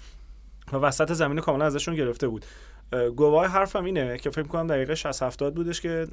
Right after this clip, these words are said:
پدری وقتی که داشت میومد بیرون کاملاً مشخص بودش که اصلاً آشفته است.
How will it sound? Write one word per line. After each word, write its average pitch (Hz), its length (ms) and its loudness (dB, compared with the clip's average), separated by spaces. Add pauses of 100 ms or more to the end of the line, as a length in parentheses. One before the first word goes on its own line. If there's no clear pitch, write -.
(140)
پدری 131 320 -2
وقتی 143 260 -2
که 151 60 -4
داشت 139 180 -6
میومد 123 220 -4
بیرون 131 160 -6
کاملاً 123 420 -2
مشخص 135 460 -4
بودش 110 240 -10
که 110 80 -10
اصلاً 127 200 -8 (460)
آشفته 139 460 2
است. - 200 0